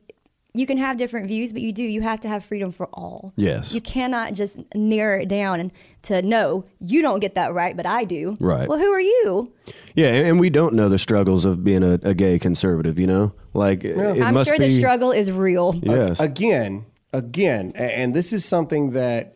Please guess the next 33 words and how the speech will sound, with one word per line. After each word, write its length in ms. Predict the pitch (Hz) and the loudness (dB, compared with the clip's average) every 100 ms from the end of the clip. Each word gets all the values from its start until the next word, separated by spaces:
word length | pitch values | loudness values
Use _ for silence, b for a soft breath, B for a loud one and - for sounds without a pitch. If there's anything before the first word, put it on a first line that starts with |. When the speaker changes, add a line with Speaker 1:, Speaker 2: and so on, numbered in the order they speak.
| - | -12
Speaker 3:
that 420 | 123 113 110 - _ _ _ b b b b b b b b b b b b - | -6 -4 -6 -10 _ _ _ b b b b b b b b b b b b -2
it, 220 | 175 - | -2 0
I, 220 | 160 - | -4 0
it's 160 | 175 202 | 2 2
honestly 380 | 269 320 294 | 2 2 0
something 380 | 196 214 208 185 | 2 2 2 2
that 140 | 160 - | 0 0
I 480 | 120 175 208 175 151 | 0 2 4 4 2
didn't 260 | 147 147 | 2 0
realize 580 | 135 143 151 139 135 127 | 0 2 2 2 0 -2
until 260 | 120 135 127 | -4 -2 -2
I 100 | 123 | -2
got 280 | 117 117 120 | -4 -4 -6
into 240 | 113 117 | -6 -6
this 240 | 110 107 | -6 -8
world, 460 | - 101 95 87 - - | -8 -8 -8 -12 -14 -4
Speaker 2:
Mm-hmm. 120 | 98 | -2
Speaker 3:
is 380 | 90 82 107 - | 0 -2 -4 -10
as 320 | - 131 143 | -6 -4 -4
Christians, 680 | - 202 - 131 120 131 - | -4 -4 -2 -2 -2 -2 -6
we 680 | 117 131 139 139 135 135 139 | -4 0 0 0 0 -2 -6
should 600 | - 294 359 139 104 - _ - | -4 2 2 2 -2 -16 _ -4
take 220 | 160 151 | -2 0
a 60 | |
stand 580 | 127 - 120 120 123 127 - | -4 -4 -2 -2 -2 -4 -4
and 280 | 123 120 117 | -4 -6 -6
influence 880 | 143 185 175 151 147 143 143 - - b b _ | -2 0 0 0 0 0 -2 -6 -14 b b _
politics 680 | 151 151 147 - 139 135 - | -4 -2 -2 -2 -2 -4 -6
as 220 | 120 117 | -6 -6
best 360 | 117 139 139 | -2 0 0
as 160 | 131 107 | -4 -6
we 240 | 113 139 | -4 -2
know 400 | 143 131 127 117 | 0 0 -2 -4